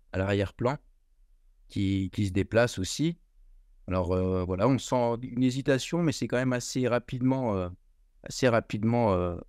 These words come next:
vu. On a, dès la quatrième image, une scène qui, qui fonctionne très, très bien. D'ailleurs, je pense que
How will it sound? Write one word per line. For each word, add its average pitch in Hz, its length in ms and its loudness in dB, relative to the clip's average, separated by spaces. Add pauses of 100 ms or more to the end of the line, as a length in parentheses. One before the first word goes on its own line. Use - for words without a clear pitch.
(120)
vu. 113 340 -4 (800)
On 101 140 2
a, 107 140 2
dès 120 160 4
la 123 100 4
quatrième 139 540 4
image, 139 320 4
une 117 100 2
scène 156 320 0
qui, - 240 -6
qui - 160 -14
fonctionne 113 480 -2
très, - 180 0
très 135 200 -2
bien. 120 320 -2
D'ailleurs, 120 360 2
je 117 120 -2
pense 139 260 -2
que 98 320 -2